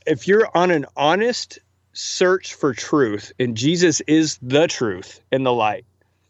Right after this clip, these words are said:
if he is the truth and our search is for truth, doesn't matter the road we're gonna take. Eventually, if that is our heart to get to truth, it'll get us to Jesus. But we'll never experience or see the Father until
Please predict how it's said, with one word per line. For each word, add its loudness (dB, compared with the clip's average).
if -6
he -4
is 2
the 0
truth -2
and 0
our 0
search 0
is -2
for 2
truth, -2
doesn't 2
matter 0
the 0
road 2
we're -4
gonna -2
take. 0
Eventually, -2
if -6
that 0
is -2
our 0
heart 0
to -4
get 0
to -6
truth, -6
it'll 0
get -2
us -2
to -8
Jesus. -4
But 4
we'll 4
never 4
experience -2
or -6
see -2
the -4
Father 2
until 0